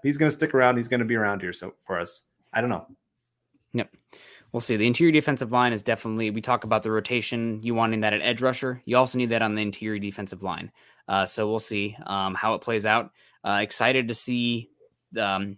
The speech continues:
Speaker 2: who plays, uh, this next game too, seeing if we have any starters, because was not super impressed with, uh, number ninety-five and ninety-two out there for the Broncos defense. I thought Henningsen had a good game, but, uh, those two other interior defensive linemen, when they got reps out there, were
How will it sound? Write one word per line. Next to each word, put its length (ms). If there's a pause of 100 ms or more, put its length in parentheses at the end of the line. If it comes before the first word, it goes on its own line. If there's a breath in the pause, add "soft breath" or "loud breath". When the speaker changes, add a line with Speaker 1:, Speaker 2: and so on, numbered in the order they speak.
(160)
Speaker 2:
who 100
plays, 520
uh, 120
this 180
next 220
game 220
too, 180
seeing 220
if 120
we 80
have 140
any 140
starters, 360
because 440 (360 soft breath)
was 120
not 180
super 220
impressed 400
with, 200
uh, 320
number 240
ninety-five 520
and 80
ninety-two 460
out 180
there 260 (300)
for 100
the 60
Broncos 320
defense. 380
I 40
thought 100
Henningsen 360
had 160
a 40
good 180
game, 280
but, 180
uh, 100
those 180
two 400 (260)
other 300
interior 340
defensive 360
linemen, 360
when 80
they 100
got 140
reps 220
out 160
there, 200
were 320